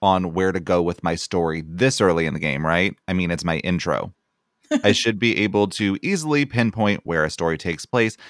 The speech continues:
Speaker 1: but that was not the case for this week's story. I looked through so many articles, and yes, compiling this story this week was difficult, both because I've been sick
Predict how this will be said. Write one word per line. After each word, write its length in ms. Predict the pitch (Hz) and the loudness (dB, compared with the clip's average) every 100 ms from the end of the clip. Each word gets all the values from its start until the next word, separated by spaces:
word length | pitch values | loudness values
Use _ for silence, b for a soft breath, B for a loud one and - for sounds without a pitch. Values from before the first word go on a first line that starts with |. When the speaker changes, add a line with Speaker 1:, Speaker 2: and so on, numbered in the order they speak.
| B | B
Speaker 1:
but 120 | 170 143 | -2 6
that 240 | 170 127 | 6 6
was 140 | 127 | 4
not 180 | 120 104 | 4 4
the 60 | - | 2
case 280 | - 90 - | -2 -2 0
for 140 | 90 | -2
this 180 | 80 - | -2 -2
week's 240 | 82 73 | -4 -4
story. 460 | - 92 - 58 - _ _ _ _ _ _ _ _ - | 0 0 2 -2 -10 _ _ _ _ _ _ _ _ 0
I 180 | 98 113 | 2 4
looked 280 | 113 113 | 2 -2
through 200 | - 98 | 0 0
so 220 | 92 - 85 | 0 0 2
many 200 | 98 107 | 2 4
articles, 640 | 92 87 - 87 82 - - | 4 4 0 0 0 -4 -2
and 100 | 98 | 2
yes, 320 | 95 80 - | 4 4 2
compiling 440 | - 90 98 92 92 | -6 0 2 4 2
this 100 | 90 | -2
story 320 | - 87 85 | 0 2 2
this 200 | 82 - | -2 -4
week 180 | 85 85 | -6 -6
was 100 | - | -4
difficult, 540 | 87 80 - 85 - | -4 -4 -2 -4 2
both 240 | 87 82 | 0 0
because 280 | 87 - 82 | -6 -4 -2
I've 180 | - 78 | 0 -2
been 120 | 80 | -2
sick 320 | - 120 113 | -2 0 0